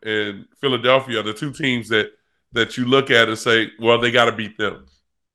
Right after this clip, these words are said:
Well, they lost to both of 'em right now, and then they play, play, uh, Philadelphia again, I believe, in,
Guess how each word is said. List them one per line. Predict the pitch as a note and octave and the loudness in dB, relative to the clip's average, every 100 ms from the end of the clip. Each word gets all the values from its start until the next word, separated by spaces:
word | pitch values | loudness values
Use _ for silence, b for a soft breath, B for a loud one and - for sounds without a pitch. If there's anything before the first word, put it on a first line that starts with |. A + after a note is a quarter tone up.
| _ _ _ | _ _ _
Well, | - A2+ A2+ | 0 2 4
they | A2+ | 4
lost | C3 C#3 | 4 4
to | B2+ | 0
both | G#2+ A#2 A#2 | 2 2 2
of | G2+ | -4
'em | G2 | -4
right | G2 F#2+ | -4 -4
now, | F#2+ F#2 - _ | -4 -12 -14 _
and | G2 A2+ | -6 -4
then | A2+ | -4
they | A2 | -4
play, | - C#3 B2+ A#2 - | 0 4 4 2 -6
play, | - B2 B2 A2+ | -4 0 2 2
uh, | G#2+ G2+ B B B | 2 0 B B B
Philadelphia | - C#3 B2 B2+ B2 B2 | -2 0 4 4 4 2
again, | A2+ G#2 C3+ C3 | -6 -2 0 2
I | A2 | 0
believe, | G2+ A2 A2+ G#2 | -2 -4 -4 -6
in, | G2 | -10